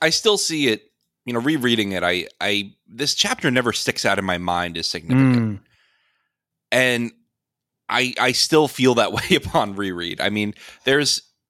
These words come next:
Speaker 1: stuff that happens, but it's really all set up for future events. Like, the good
Speaker 2: Right.
Speaker 1: stuff is in other chapters. This chapter and of Beleriand and its realms, I think, are the hardest chapters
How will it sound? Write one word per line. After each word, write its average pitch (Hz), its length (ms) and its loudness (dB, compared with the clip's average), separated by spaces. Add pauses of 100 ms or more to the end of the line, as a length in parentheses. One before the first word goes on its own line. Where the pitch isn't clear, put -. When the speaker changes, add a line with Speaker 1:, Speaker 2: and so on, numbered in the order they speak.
(180)
Speaker 1:
stuff - 520 0
that 107 160 0
happens, 92 400 -4
but 117 140 -4
it's - 140 -8
really 147 480 2
all 110 280 6
set 101 300 -2
up 90 180 0
for 92 260 -6
future 87 380 -8
events. 76 360 -12
Like, - 160 -12
the 101 80 -6
good 120 220 0
Speaker 2:
Right. - 60 -8
Speaker 1:
stuff - 380 -2 (280)
is 104 200 -4
in 95 100 -2
other 92 240 -2
chapters. 85 760 -4 (840)
This 110 360 0
chapter 147 580 2
and 101 560 -2 (320)
of 107 160 0
Beleriand 98 640 2
and 95 80 -4
its 90 140 -8
realms, 90 500 -4
I 90 100 -6
think, 95 220 -8
are 95 60 -2
the 87 100 -6
hardest 87 380 -6
chapters 85 720 -6